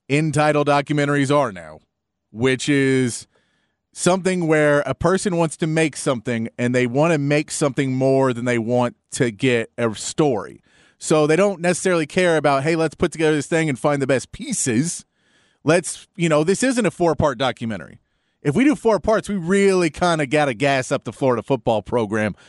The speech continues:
a lot more. We gotta, to get, you know, the interviews we need to get, we have to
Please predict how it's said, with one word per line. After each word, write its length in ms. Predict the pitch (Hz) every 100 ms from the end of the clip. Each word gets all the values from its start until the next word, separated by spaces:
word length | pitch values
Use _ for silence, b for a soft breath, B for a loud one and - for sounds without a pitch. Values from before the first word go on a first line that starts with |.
| b -
a 100 | 131
lot 240 | 131 113
more. 200 | 147 135
We 140 | 139
gotta, 300 | 185 160 120 b b b -
to 100 | 143
get, 240 | 180 170
you 120 | 139
know, 120 | 143
the 100 | 139
interviews 480 | 135 180 202 147 135
we 120 | 135
need 160 | 143 135
to 60 | 110
get, 240 | 175 147
we 100 | 170
have 100 | 233
to 220 | 160 120